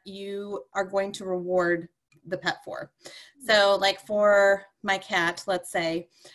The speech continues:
her little, uh, back end touches the, um, the ground. So she's doing a sit, I mark, and then I reward her.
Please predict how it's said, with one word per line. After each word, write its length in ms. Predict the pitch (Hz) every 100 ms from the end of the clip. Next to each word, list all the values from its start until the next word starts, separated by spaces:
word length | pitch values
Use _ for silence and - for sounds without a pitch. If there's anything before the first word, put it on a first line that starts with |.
| _ -
her 540 | 214 202 202 202 202
little, 400 | 196 196 190 190 190
uh, 220 | 185 175 170
back 300 | 185 196 208
end 480 | 214 202 202 208 214
touches 640 | - 226 220 220 220 220 - 208
the, 500 | 208 202 202 202 202
um, 680 | 208 190 185 180 185 190 -
the 100 | 190
ground. 580 | 185 196 190 208 294 359 370 _ _
So 180 | - 196
she's 220 | 185 202
doing 240 | - 196 190
a 60 |
sit, 460 | 185 - 254 359 - _ - - _ -
I 120 | 180
mark, 300 | 185 214 311 _ - _ _ _ _
and 120 | 202
then 120 | 196 190
I 80 |
reward 500 | 190 196 190 180 165
her. 380 | 151 - 175 175